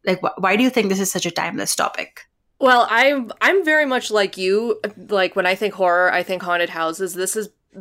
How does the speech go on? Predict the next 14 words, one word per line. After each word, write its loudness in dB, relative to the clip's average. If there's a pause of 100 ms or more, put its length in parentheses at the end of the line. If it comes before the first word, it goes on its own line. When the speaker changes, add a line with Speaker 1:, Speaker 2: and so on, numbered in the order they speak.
(140)
Speaker 2:
by 2
far, 2
ghosts 0
and -6
haunted -2
houses -4
are -4
my -6 (460)
favorite -2 (240)
subgenre 0
of 2
this -6
type -4
of -4